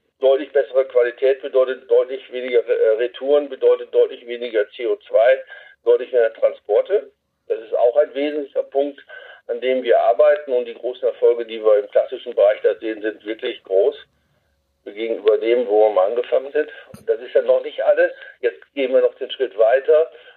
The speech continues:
und sagen, wie gehen wir denn mit diesen Erkenntnissen Nachhaltigkeit zum Thema Produktdefinition um? Alles, was man vorher nicht definiert hat. Wir machen Abfragen,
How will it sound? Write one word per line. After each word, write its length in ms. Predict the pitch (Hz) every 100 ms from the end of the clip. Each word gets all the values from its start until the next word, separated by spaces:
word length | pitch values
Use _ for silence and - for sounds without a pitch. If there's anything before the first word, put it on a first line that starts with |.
| _
und 80 | 113
sagen, 280 | 135 135 127
wie 100 | 131
gehen 260 | 147 147
wir 80 | 147
denn 200 | 135 131
mit 140 | 127 135
diesen 220 | 117 135
Erkenntnissen 720 | 117 - 139 139 139 131 131
Nachhaltigkeit 920 | 120 131 - 131 123 120 - 127 123
zum 140 | - 123
Thema 240 | 131 123
Produktdefinition 1120 | - 127 156 - 151 - 117 107 - 117 107
um? 160 | 71 - _ _ -
Alles, 220 | 135 -
was 120 | - 139 _
man 120 | 120
vorher 240 | - 139 135
nicht 220 | 131 131
definiert 480 | 135 127 120 170 170
hat. 200 | 117 117
Wir 100 | 117
machen 240 | 117 127
Abfragen, 880 | 113 123 - 139 139 139 143 139 135